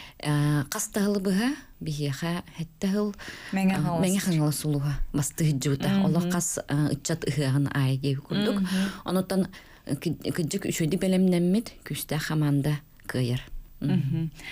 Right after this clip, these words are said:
Speaker 2: Сөп, оттон, инникитин, оттон бу табыс эми үгес курдук ыйтыллыа дуу диэн.
Speaker 1: Мгм. Оттон,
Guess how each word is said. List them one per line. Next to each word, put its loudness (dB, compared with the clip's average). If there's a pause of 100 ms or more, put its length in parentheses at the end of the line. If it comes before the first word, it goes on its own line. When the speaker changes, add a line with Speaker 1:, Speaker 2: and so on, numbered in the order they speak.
(200)
Speaker 2:
Сөп, -2
оттон, 0 (320)
инникитин, 2
оттон 2
бу 2
табыс -2
эми -2
үгес -4
курдук -4
ыйтыллыа 2
дуу 0
диэн. -4 (420)
Speaker 1:
Мгм. 4 (460)
Оттон, 2